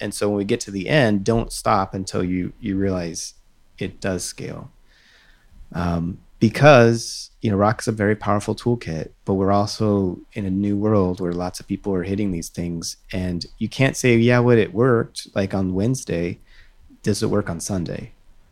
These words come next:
That's the big thing. And you don't wanna wait till Sunday to figure that out. And it's not rocket science to, to figure this out. It's just that we stopped when it, when it, when we got the right answer,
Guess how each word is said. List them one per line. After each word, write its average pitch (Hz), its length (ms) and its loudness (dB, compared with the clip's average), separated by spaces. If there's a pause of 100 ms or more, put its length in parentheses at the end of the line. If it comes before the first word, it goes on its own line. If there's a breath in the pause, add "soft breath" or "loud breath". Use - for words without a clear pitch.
(180)
That's 95 220 -6
the - 60 -4
big 95 200 2
thing. 101 180 0
And 90 80 -2
you 98 60 2
don't 123 120 6
wanna 135 140 6
wait 123 120 4
till 107 100 -4
Sunday 113 300 2
to 87 60 -2
figure 90 280 -4
that 82 140 -6
out. 82 320 -8 (320)
And 101 80 -8
it's - 160 -8
not 120 360 0
rocket 131 340 0
science 85 340 -8
to, - 140 -6
to - 220 -12
figure 104 300 -2
this 85 200 -6
out. 87 320 -2 (300)
It's - 140 -4
just - 200 -2
that 104 140 -2
we 104 80 -4
stopped - 600 -4
when 104 220 -6
it, 92 140 -6 (160)
when 113 140 -2
it, 98 260 -6
when 110 140 0
we 104 80 2
got 107 220 0
the 117 80 2
right 113 180 4
answer, 123 500 2